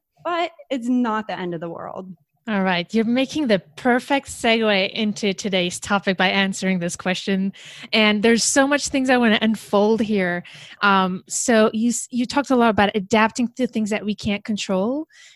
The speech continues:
Speaker 2: And we, I wanna dig deeper into that. Uh, but you also talked in what I'm, I'm listening, I'm hearing a lot about your relationship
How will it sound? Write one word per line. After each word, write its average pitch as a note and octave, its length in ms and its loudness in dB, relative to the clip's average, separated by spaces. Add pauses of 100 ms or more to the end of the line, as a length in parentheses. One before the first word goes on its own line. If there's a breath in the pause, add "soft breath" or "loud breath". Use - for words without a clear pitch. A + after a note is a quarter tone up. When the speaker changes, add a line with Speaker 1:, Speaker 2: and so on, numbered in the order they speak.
(160 loud breath)
Speaker 2:
And A3 160 0
we, A3+ 180 2
I G#3+ 60 2
wanna G#3+ 240 2
dig G3 200 -6
deeper G3+ 360 -8
into G#3 420 -6
that. F#3 440 -4 (340 loud breath)
Uh, G3+ 260 2 (140)
but A3+ 160 0
you B3 180 -2
also C4 300 -4
talked A#3 400 -6
in G#3+ 160 0
what G#3 120 -2
I'm, G3+ 300 -6
I'm G#3 140 -4
listening, A#3 420 -6
I'm G#3 120 -2
hearing A#3+ 300 -2
a A3 60 -2
lot G#3 280 -2
about F#3+ 300 -4 (300 soft breath)
your G#3+ 160 0
relationship G3 800 -4